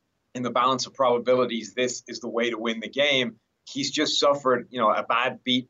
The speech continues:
in this game and a bad beat on the twenty-eight three New England defeat as well. But I think in both situations, he was doing the right thing. Um, for Andy Reid, yeah, I think he's getting the credit he deserves. He's finally being validated in the eyes of many as,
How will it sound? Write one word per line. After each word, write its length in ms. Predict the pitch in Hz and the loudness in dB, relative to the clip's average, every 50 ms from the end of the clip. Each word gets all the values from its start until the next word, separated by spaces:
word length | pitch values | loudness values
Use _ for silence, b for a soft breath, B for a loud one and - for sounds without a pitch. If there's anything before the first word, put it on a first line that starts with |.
| _ - | _ -20
in 120 | 113 110 | -12 -6
this 220 | 107 127 151 151 - | -4 -2 -2 -2 -2
game 380 | - 147 135 131 131 127 117 | -2 -2 0 0 0 -2 -2
and 80 | - 110 | -4 -4
a 60 | 104 | -4
bad 300 | - 127 123 120 120 110 | -2 0 0 0 0 -2
beat 180 | 123 131 123 120 | -2 -2 -2 -2
on 80 | 117 | -4
the 80 | 107 101 | -6 -8
twenty-eight 500 | - - 131 127 120 120 117 110 107 - | -8 -6 -6 -4 -2 -2 -2 -4 -4 -8
three 440 | - - 123 135 131 127 117 117 - _ _ _ _ _ _ _ | -8 -4 -2 0 2 0 0 -2 -6 _ _ _ _ _ _ _
New 160 | - 107 110 127 | -8 -4 -2 0
England 280 | 156 180 180 160 120 | 0 0 -2 -4 -4
defeat 320 | 113 117 117 - 117 113 107 | -4 -6 -4 -2 -2 0 0
as 160 | 101 98 101 | -2 -2 0
well. 300 | 117 135 135 131 123 117 | 2 4 4 4 4 4
But 100 | 120 127 | 2 2
I 60 | 127 | 0
think 220 | 123 - 160 135 143 | 0 -2 -6 -8 -8
in 120 | 127 107 | -8 -2
both 280 | 98 123 131 139 143 - | 0 2 2 2 0 -2
situations, 840 | 139 135 - - 113 107 120 135 151 147 - 127 113 107 107 - - _ _ _ _ _ _ | -6 -6 -6 -6 -2 0 2 2 2 0 -4 -6 -8 -10 -10 -12 -12 _ _ _ _ _ _
he 160 | - - - 151 | -14 -8 -6 -4
was 220 | 139 123 113 - | -4 -4 -4 -4
doing 340 | - - 135 151 151 135 123 | -4 -2 -2 0 -2 -2 -4
the 80 | 113 | -4
right 320 | 98 104 110 120 117 113 - | 0 2 2 2 0 -2 -4
thing. 480 | - 151 165 170 156 127 117 107 98 - _ _ _ _ _ _ - | -2 0 2 2 2 0 -2 -4 -8 -12 _ _ _ _ _ _ -4
Um, 280 | 117 127 131 123 117 | 0 0 2 0 0
for 180 | 113 - 139 151 | 0 2 2 2
Andy 200 | 160 160 139 123 | 2 2 2 2
Reid, 380 | 113 151 185 190 151 120 - - - | 2 2 2 2 2 0 -2 -6 -6
yeah, 240 | - 131 131 131 104 120 131 - 131 | -2 0 0 2 0 0 -2 -2 -4
I 60 | 117 | -6
think 200 | - - 156 - | -6 -8 -12 -10
he's 200 | - 151 127 113 | -8 -10 -8 -4
getting 440 | - 123 123 123 127 120 117 113 - - | -2 0 0 0 -2 -4 -8 -8 -8 -8
the 100 | 127 120 | -8 -4
credit 320 | - 123 123 120 120 117 | 0 0 0 0 0 -2
he 80 | 123 123 | -4 -6
deserves. 460 | 120 110 110 123 139 131 104 - - | -6 -4 -2 0 0 0 0 -2 -4
He's 160 | 107 101 - | -12 -12 -6
finally 360 | - 123 120 120 120 117 117 | -2 -2 -2 -2 -2 -4 -4
being 400 | 113 113 117 117 113 110 104 101 _ _ _ _ _ _ _ - | -2 -2 0 0 0 -2 -4 -8 _ _ _ _ _ _ _ -2
validated 640 | 117 104 120 127 120 120 123 123 120 120 120 110 110 | 0 2 4 4 2 2 2 2 2 2 0 -2 -2
in 100 | 113 110 | -4 -4
the 140 | 113 113 | -4 -2
eyes 300 | 110 107 113 117 113 110 | 0 0 0 -2 -2 -4
of 120 | 107 - 101 | -8 -8 -6
many 420 | 107 113 120 117 117 110 110 104 - | -4 -2 0 0 0 -2 -2 -4 -6
as, 420 | 104 107 107 104 101 95 - - | -6 -4 -4 -4 -4 -6 -6 -8